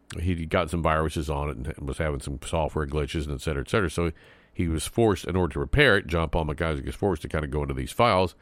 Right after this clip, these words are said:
but that means that he's seeing things, and he's like, "Whoa." <laughs> As you can imagine, I mean,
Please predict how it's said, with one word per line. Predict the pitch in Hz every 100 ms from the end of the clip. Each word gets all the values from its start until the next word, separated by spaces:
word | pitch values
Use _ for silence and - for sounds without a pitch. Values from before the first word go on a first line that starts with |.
| - - -
but | -
that | 98 71
means | 85 80
that | 78
he's | 78
seeing | - 131 101
things, | 71 73 60 80
and | 73
he's | 71
like, | 67
"Whoa." | 69 110 58 50 - - - - - - - - - -
<laughs> | - - - 120 -
As | 117 -
you |
can | - 95 78
imagine, | 82 98 73 62 73
I |
mean, | 85 82